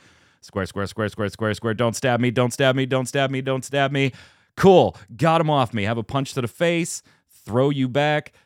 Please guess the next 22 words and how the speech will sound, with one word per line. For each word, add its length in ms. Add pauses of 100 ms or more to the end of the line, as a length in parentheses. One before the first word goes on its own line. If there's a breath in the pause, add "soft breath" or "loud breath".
Stand 400
up. 300
Oh, 240
there's 160
a 40
Torgal. 460 (580)
Oh, 220
there's 160
an 80
A 140
I 160
companion. 520
What 180
the 100
hell, 260
guys? 400
<laughs> 20
You 60
just 280
stood 360
there. 280
<laughs> 40